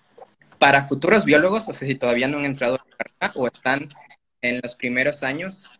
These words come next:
mi recomendación es que se metan a algún lab, sin miedo, que envíen correos y digan,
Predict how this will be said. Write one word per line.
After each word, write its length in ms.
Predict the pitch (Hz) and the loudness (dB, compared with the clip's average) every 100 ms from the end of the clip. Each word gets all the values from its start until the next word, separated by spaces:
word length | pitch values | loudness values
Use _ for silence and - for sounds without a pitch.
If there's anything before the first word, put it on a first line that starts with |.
| 143 | -6
mi 80 | 143 | -4
recomendación 800 | 143 139 135 131 131 - 156 170 | -2 -2 -2 -4 -4 -6 -8 -8
es 100 | - | -8
que 100 | - | -8
se 140 | 139 | -6
metan 400 | 123 123 139 143 | -4 -4 -4 -4
a 40 | 120 | -4
algún 280 | 117 117 | -6 -4
lab, 240 | 113 139 - _ _ _ _ - | -4 -4 -8 _ _ _ _ -20
sin 280 | - 131 120 | -10 -6 -4
miedo, 320 | 127 123 117 | -2 -2 -4
que 80 | 120 | -6
envíen 280 | 117 123 131 | -4 -4 -4
correos 540 | 135 120 123 135 139 - | -4 0 0 0 -4 -10
y 360 | 110 104 101 | -10 -10 -10
digan, 260 | 104 117 | -8 -6